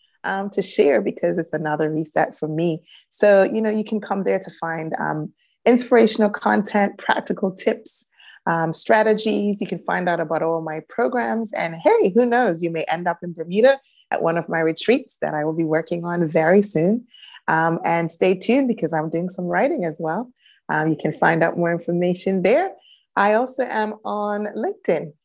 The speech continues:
um, Janice George on LinkedIn. And I also put some amazing content out because one of the things I want to do is also spread this message to corporations, um, as well. I wanna do more corporate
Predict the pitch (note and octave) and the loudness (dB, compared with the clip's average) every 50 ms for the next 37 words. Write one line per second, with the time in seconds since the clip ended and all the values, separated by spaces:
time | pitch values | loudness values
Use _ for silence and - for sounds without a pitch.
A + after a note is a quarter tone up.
0 | _ _ _ _ - D#3 D#3+ D#3+ D#3 D#3+ D#3+ D#3+ D#3+ D#3+ - - E3+ - E3+ E3+ | _ _ _ _ -14 -12 -10 -8 -8 -8 -6 -6 -6 -8 -8 -6 -2 0 2 4
1 | F3 E3+ - - - F#3 B3 E4+ - G#3+ F3 E3 D#3+ E3 E3 E3+ E3 - - F3+ | 2 2 2 4 4 6 6 6 6 4 2 4 4 4 4 4 4 4 6 6
2 | G#3+ C4+ C#4 - - E3+ F3 E3+ F3 F3+ F3 - - F#3+ F#3 - - - - - | 6 6 4 2 0 2 2 4 4 2 2 0 -2 -2 0 0 -2 -2 -2 -2
3 | - G3+ G3+ G3+ G3 G3+ G#3 G#3 G3+ G#3+ A#3+ A#3+ - F#3 F#3 - G3 - G3+ G3+ | 0 2 2 4 4 4 4 2 2 0 -2 -2 -2 -2 -2 -2 -2 -4 -4 -2
4 | G3 - F3+ G3 A#3 - - - - - - F3+ F3 - - _ _ _ _ _ | -2 0 0 0 0 0 -4 -8 -8 -4 -4 -4 -4 -4 -10 _ _ _ _ _
5 | _ - F#3 F3+ F3+ F3 F3 E3+ E3+ - F3+ F3 E3 F3 E3+ F3 E3+ F3+ G#3+ - | _ -2 0 2 2 4 2 2 2 0 -2 0 0 0 0 2 2 2 2 0
6 | - - - G#3+ E3+ F#3+ F3+ F3 F3+ - F3 E3+ - F3+ F#3+ F#3 F#3 - - F#3 | -2 -4 -8 -6 -4 -2 -2 -2 -2 -4 -6 -6 -4 -4 -4 -4 -4 -4 -4 -2
7 | F3+ F3+ F3 F3+ _ _ _ _ _ _ _ _ _ _ _ - - - - - | -2 -2 -4 -8 _ _ _ _ _ _ _ _ _ _ _ -16 -16 -6 -2 0
8 | A#3+ B3+ C#4 A#3+ A3 C4 A#3+ B3 - - G3+ F#3+ G#3 G#3+ - - F3+ F3 F3 - | 2 2 2 2 2 0 0 0 -2 -4 -4 -4 -4 -4 -4 -4 -6 -6 -6 -12
9 | - - _ _ _ - - - G#3 G3 F3+ F#3 - - F#3 F#3 - E3+ E3+ F#3 | -16 -18 _ _ _ -8 -4 0 0 0 0 -2 -2 -2 -2 0 2 2 4 4
10 | G#3+ G#3+ - A#3+ G3+ F#3 F3+ - - - - _ _ _ _ _ _ _ - E3+ | 2 2 0 -2 -2 -2 -4 -6 -12 -18 -20 _ _ _ _ _ _ _ -4 -2
11 | D#3+ D#3 D#3+ - - D#3+ D3 - - E3+ E3 D#3+ D#3 D#3 D#3 - - E3 D#3 D#3+ | -2 -2 -2 0 -2 -2 0 2 4 4 6 6 4 4 2 0 0 -2 0 0
12 | E3+ E3+ F#3 F#3+ E3+ F#3 F3+ F3 F3 E3 E3 E3 D#3+ E3 - - E3+ F3+ F#3+ F#3 | 2 2 2 2 2 2 2 2 2 2 -2 -4 -4 -6 -4 0 0 0 0 0
13 | - E3 E3 - | 0 -2 -2 -2